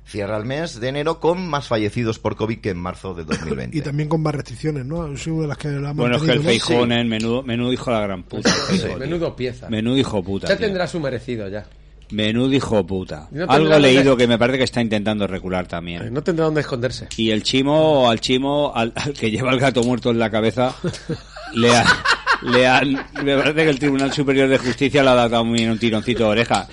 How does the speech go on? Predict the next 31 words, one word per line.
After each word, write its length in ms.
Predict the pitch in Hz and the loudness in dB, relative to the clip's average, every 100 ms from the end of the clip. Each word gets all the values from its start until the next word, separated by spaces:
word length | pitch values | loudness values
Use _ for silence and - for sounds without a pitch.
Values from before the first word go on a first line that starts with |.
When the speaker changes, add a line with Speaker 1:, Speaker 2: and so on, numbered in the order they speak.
| - | -8
Speaker 3:
Y 60 | 135 | -2
eso 160 | 135 170 | 0 2
que 80 | |
se 140 | 156 147 | 2 2
folla 280 | 131 127 120 | 4 4 4
una 200 | 120 113 | 2 0
que 60 | |
está 160 | 104 120 | 0 -2
en 60 | |
el 60 | 117 | 0
Tribunal 320 | 113 113 110 | 0 0 0
Superior, 420 | - 110 120 165 110 | -2 -2 0 0 0
¿no? 120 | 143 - - - - | -2 -6 -14 -6 2
Speaker 2:
Bueno, 160 | 170 | 4
Speaker 3:
De 40 | - | 4
Speaker 2:
se 60 | 143 | 4
Speaker 3:
verdad 120 | 131 | 6
Speaker 2:
folla, 240 | 143 123 | 4 4
Speaker 3:
que 60 | 127 | 0
Speaker 2:
ese 200 | 127 139 | -2 -2
no. 100 | 117 | -4
Speaker 3:
Bueno, 160 | - | -4
Speaker 1:
Bueno. 220 | 113 135 113 | 2 2 2
Speaker 3:
se 140 | 110 | 0
follará, 640 | 107 113 107 104 104 110 110 | 0 0 2 2 2 0 0
que 100 | 110 | -2
se, 200 | 123 - | 2 2
bueno, 300 | 151 - - | 4 4 2
yo 60 | |
qué 60 | - | 0
sé, 220 | 156 117 | 0 -2